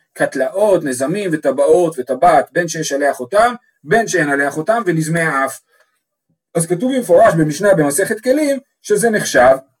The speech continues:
שטבעת, בין אם יש עליה חותם, ובין אם אין עליה חותם, נחשבת לתכשיט.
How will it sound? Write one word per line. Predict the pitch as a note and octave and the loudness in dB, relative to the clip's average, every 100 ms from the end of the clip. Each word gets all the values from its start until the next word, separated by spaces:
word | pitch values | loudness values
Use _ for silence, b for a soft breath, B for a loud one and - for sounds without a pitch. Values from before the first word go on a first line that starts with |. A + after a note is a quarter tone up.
| _ _ _ _ - - | _ _ _ _ -18 -4
שטבעת, | D#3+ E3+ E3 G#3+ - | -2 0 4 4 4
בין | - - A#3+ | -2 0 0
אם | B3 A3 | 2 0
יש | F3+ | 2
עליה | F3+ E3 | 4 4
חותם, | C#3 B2+ A#2+ A2 | 2 0 -2 -2
ובין | A#2 G#3 | -2 -4
אם | G#3 | -4
אין | G#3+ D4+ | -4 0
עליה | C4 G3+ | 2 2
חותם, | E3+ E3 F#3+ | 2 0 0
נחשבת | F#3 G3 A#3+ A#3+ | 0 0 0 2
לתכשיט. | A#3+ - - D#4 E4 - | 0 0 -2 -2 -2 -4